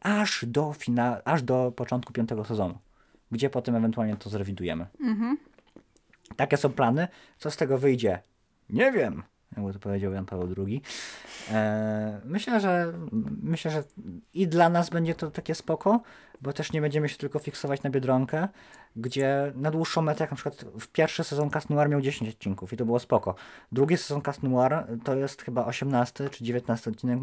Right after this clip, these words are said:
Speaker 1: prawie dwadzieścia odcinków będzie i no, sprawia, że dwadzieścia odcinków, dwadzieścia tygodni bez przerwy, to takie małe wypalenie już się chyba, myślę, pojawia. I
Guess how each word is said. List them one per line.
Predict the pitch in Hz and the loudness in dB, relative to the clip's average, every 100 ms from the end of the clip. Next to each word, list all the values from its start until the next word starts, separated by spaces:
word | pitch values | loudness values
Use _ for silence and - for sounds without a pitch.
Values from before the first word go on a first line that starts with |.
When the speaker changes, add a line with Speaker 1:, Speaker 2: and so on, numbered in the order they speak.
| 113 | -2
Speaker 1:
prawie | 151 139 | 0 0
dwadzieścia | 131 131 131 | 2 0 0
odcinków | 123 - 113 117 | -4 -2 -2 0
będzie | 113 110 120 160 - - - - - | 0 2 0 -4 -10 -20 -20 -20 -8
i | 147 175 180 185 _ 185 190 | -2 0 -2 -6 _ -18 -4
no, | 170 - _ _ - | -2 -2 _ _ -14
sprawia, | - - 190 190 | -2 4 8 8
że | 180 180 - | 6 2 -4
dwadzieścia | 131 156 180 - | -2 0 0 0
odcinków, | 175 - 175 175 | -2 0 -2 0
dwadzieścia | 147 165 180 | 0 0 0
tygodni | - 165 170 170 | -2 0 2 2
bez | 160 | 0
przerwy, | - 170 160 | -2 -2 0
to | 156 | -2
takie | 156 151 | -2 -2
małe | 147 143 | 0 2
wypalenie | 135 139 127 120 | 2 2 2 2
już | 117 | 0
się | - | 0
chyba, | 123 117 | 0 2
myślę, | 120 - 113 | 0 -2 -6
pojawia. | 139 117 92 92 - - - - - _ - | -2 0 0 -2 -8 -20 -20 -20 -20 _ -4
I | 123 123 | -2 0